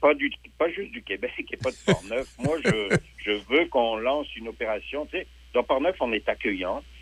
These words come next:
Speaker 1: Et puis, il faut le démontrer. C'est une belle occasion de le démontrer. Je veux que, parce qu'il faut savoir que ces gens-là rêvent Portneuf, hein. Ça fait un bon moment qu'on leur a dit, « Vous allez venir dans Portneuf. » Bien, je veux qu'ils, ils, ils continuent de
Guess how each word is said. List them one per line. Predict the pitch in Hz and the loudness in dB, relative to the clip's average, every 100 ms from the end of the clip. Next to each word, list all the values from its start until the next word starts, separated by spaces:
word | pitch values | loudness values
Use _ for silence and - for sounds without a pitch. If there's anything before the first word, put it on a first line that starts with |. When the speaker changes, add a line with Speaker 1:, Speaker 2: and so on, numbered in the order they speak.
| - - | -18 -8
Speaker 1:
Et | 104 | -6
puis, | - 107 | -4 -4
il | |
faut | - 113 | 0 0
le | |
démontrer. | 113 104 98 - 127 | 4 2 2 0 -2
C'est | - | -2
une | 92 | -4
belle | 85 87 147 | 0 4 4
occasion | 135 113 98 104 | 4 0 0 -2
de | 95 | -2
le | 90 | -4
démontrer. | 92 90 85 - 117 147 | -4 -4 -6 0 4 4
Je | - | 2
veux | 95 117 147 | 0 2 2
que, | 123 127 135 - - - - | 6 6 6 0 -20 -16 -4
parce | - 107 | -2 0
qu'il | 151 151 - | 0 0 0
faut | 151 | 0
savoir | 151 156 214 | 2 2 0
que | 117 - | -4 -4
ces | 131 | -2
gens-là | 120 120 127 160 - | 0 0 2 2 2
rêvent | 170 165 - | 2 2 -2
Portneuf, | - 107 127 123 - | -4 -4 -4 -6 -6
hein. | 101 123 | -12 -10
Ça | 101 | -10
fait | 107 | -10
un | 104 92 | -12 -4
bon | 127 | -2
moment | 139 117 123 147 | 0 0 0 0
qu'on | 135 107 | 0 -2
leur | 104 | -2
a | 101 | -2
dit, « | 104 107 | -6 -8
Vous | 120 107 | -4 -2
allez | 110 104 | 0 0
venir | 110 95 | -2 0
dans | 95 | 0
Portneuf. » | - 87 117 185 - - - - - | 0 2 4 4 2 -16 -20 -18 0
Bien, | 117 120 | 2 2
je | 123 | 2
veux | 113 143 147 - | 2 2 2 4
qu'ils, | 143 143 139 - - 107 110 | 6 6 4 -6 -16 -14 -12
ils, | 113 - 127 | -14 -12 -12
ils | 113 | -8
continuent | - 131 - 123 131 147 | 0 0 0 -2 2 4
de | 113 | 4